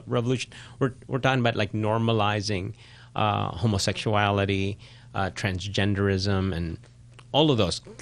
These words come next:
kind, kinds of things. You know, it, it's part of the social imaginary. In, in other words, no one is shocked right now that you,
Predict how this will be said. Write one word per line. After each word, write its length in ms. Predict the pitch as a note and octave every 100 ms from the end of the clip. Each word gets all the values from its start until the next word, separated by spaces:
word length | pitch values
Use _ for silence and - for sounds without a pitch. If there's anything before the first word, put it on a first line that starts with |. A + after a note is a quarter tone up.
| - -
kind, 280 | G#2+ G#2 -
kinds 220 | G#2+ -
of 80 | -
things. 240 | D2+ D2+
You 80 | B2
know, 100 | A2+
it, 160 | B2+ -
it's 160 | B2
part 280 | - C#3 C#3+
of 80 | A2+
the 100 | A2+
social 540 | - - C#3 A2+ C3+
imaginary. 760 | A#2+ A2 G#2+ G#2 G#2 G2 F#2 F2+
In, 60 | G#2
in 360 | A#2+ - B2
other 160 | C#3 D3
words, 200 | C3 - - -
no 160 | D#3+ F#3+
one 180 | G3
is 140 | C#3 G2
shocked 460 | - C3 A#2+ A#2
right 180 | A#2 A2
now 220 | G#2+ G#2+ G#2
that 140 | G2+
you, 180 | G#2